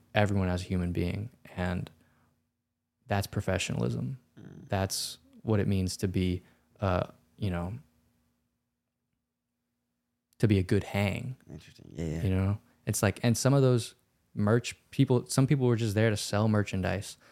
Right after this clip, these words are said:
Speaker 1: and they're on tour with us too. And, like, we're playing one arena, everyone has to pack up, leave that night and go play the, the next arena. It's the same people. We're all eating the same catering
Speaker 2: Yeah.
Speaker 1: backstage. We're all eating the same food, but it's like,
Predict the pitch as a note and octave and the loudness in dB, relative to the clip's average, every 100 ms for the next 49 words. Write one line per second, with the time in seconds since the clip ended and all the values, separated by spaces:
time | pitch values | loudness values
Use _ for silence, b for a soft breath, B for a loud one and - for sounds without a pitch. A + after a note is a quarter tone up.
0 | b - G2+ G2 G2+ - G2+ F2+ F#2+ - | b -4 -2 0 -2 0 0 0 -4 -10
1 | - F#2 F#2+ - b b G#2 F#2 F2 - | -4 -2 -4 -10 b b -4 -2 -2 -6
2 | - _ _ _ _ _ - G#2 - G#2+ | -16 _ _ _ _ _ -4 -2 2 2
3 | G#2+ A2 A2+ A2 B2 B2 B2 - - G#2 | 4 4 2 2 2 2 0 -4 -2 2
4 | A2 G#2+ - - - A2 - A#2 - b | 2 2 -2 -4 0 0 2 2 2 b
5 | b _ - _ G#2+ A2+ G#2 A#2 A2 A2+ | b _ -20 _ -6 0 2 4 4 2
6 | G#2+ A2 - G2+ G2+ G#2 A2 G#2+ G#2 A#2+ | 2 0 0 0 0 0 0 2 2 0
7 | G#2+ G#2 - - A2 G#2+ A2 G#2+ _ - | 0 0 -2 0 2 4 2 -2 _ -10
8 | G2+ G#2 G2+ F#2 G2 - G#2 - _ _ | -4 0 0 0 -2 -4 -8 -12 _ _
9 | _ G2+ F#2+ - A2 G2+ F#2+ F2 G#2 G#2 | _ 0 0 2 2 2 2 0 0 0
10 | G#2 - G2+ G#2 G2 G2+ F#2+ _ - F#2+ | 0 0 0 0 0 -2 -6 _ -4 -2
11 | - - G2 F#2 F#2 - G2+ F#2+ F#2+ F2+ | -2 0 2 2 -2 -2 0 2 0 -2
12 | F#2+ F#2+ - G2 G2 F#2+ b b b b | -2 -2 -2 0 0 0 b b b b
13 | _ F#2+ F#2 - F#2 F2+ | _ -2 -2 -2 -2 -2